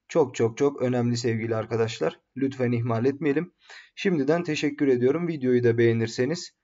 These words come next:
sevinirim sevgili arkadaşlar. Şimdi Shiba'dan başlayalım. E, Shiba'nın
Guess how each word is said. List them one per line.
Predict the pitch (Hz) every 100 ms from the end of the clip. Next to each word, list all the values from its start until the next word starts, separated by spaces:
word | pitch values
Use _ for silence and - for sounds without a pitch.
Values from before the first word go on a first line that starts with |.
| _ _ _ -
sevinirim | 190 175 156 120 117
sevgili | 117 117 113 113
arkadaşlar. | 110 117 117 117 180 185 _ _
Şimdi | - 180 123
Shiba'dan | - 175 127 165 180
başlayalım. | 135 135 143 143 190 - - - _
E, | 127 123
Shiba'nın | 120 190 208 208 175